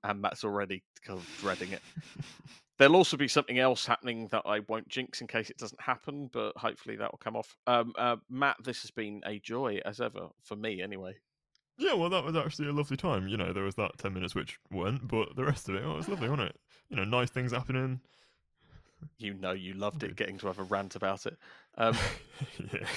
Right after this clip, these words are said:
Speaker 2: you need one every so often, don't you?
Speaker 1: Yeah. Uh, but anyway, until next week,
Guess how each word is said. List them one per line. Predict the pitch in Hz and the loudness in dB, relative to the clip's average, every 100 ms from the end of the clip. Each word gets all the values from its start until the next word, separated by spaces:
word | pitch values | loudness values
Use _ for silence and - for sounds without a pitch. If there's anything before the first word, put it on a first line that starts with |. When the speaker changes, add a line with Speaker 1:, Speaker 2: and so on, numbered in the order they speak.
| - | -4
Speaker 2:
you | 165 151 | 0 0
need | 95 92 | 0 0
one | 92 | -4
every | 92 | -4
so | - - | -8 -10
often, | 101 98 | -8 -6
don't | 98 95 | -4 -2
you? | 107 - _ 131 127 - 202 | -4 -6 _ -18 -18 -10 -6
Speaker 1:
Yeah. | 196 208 - - 120 127 139 120 - | -2 -2 -4 -14 -12 -10 -10 -12 4
Uh, | 139 143 - | 8 8 6
but | 165 | 4
anyway, | 151 113 | 6 4
until | 131 - 208 | 4 6 6
next | 120 95 - | 6 0 0
week, | 98 92 | -4 -4